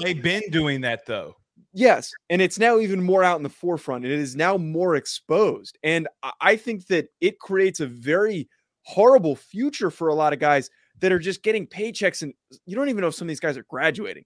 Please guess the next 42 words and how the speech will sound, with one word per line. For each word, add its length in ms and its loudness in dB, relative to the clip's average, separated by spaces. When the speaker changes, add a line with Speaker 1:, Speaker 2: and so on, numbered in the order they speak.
Speaker 2:
You 80 -8
know, 120 2
you 100 0
don't 200 0
even 200 -2
know 160 6
if 140 2
they're 220 4
majoring 520 0
something 520 -2
in 160 0
something 300 -2
that's 180 -4
going 220 -2
to 60 -4
set 320 -2
them 140 0
up 220 2
to 100 -2
get 200 6
a 60 4
career 580 2
after 340 0
football. 520 4
But 120 -2
the 80 -10
sad 320 8
reality 420 8
of 140 0
it 160 0
is 100 -6
that 120 6
Nick 160 2
Saban 340 6
is 140 -2
the 60 -14
biggest 360 2
freaking 240 0
hypocrite 420 -4
in 60 -6
the 60 -2
world 460 4